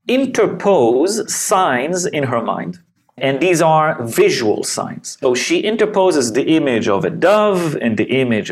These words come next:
of a leaf, or of an olive leaf or something. I don't remember exactly.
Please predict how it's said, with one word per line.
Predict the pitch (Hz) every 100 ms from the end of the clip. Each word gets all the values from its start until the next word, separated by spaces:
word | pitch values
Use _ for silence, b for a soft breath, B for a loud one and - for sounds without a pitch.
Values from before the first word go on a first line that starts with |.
| 92
of | 85
a | 80 117
leaf, | 131 -
or | - - - -
of | - - -
an | - - 151
olive | 175 156 151
leaf | 139 -
or | -
something. | - - -
I | 123
don't | 113
remember | 110 98 85
exactly. | - - - 113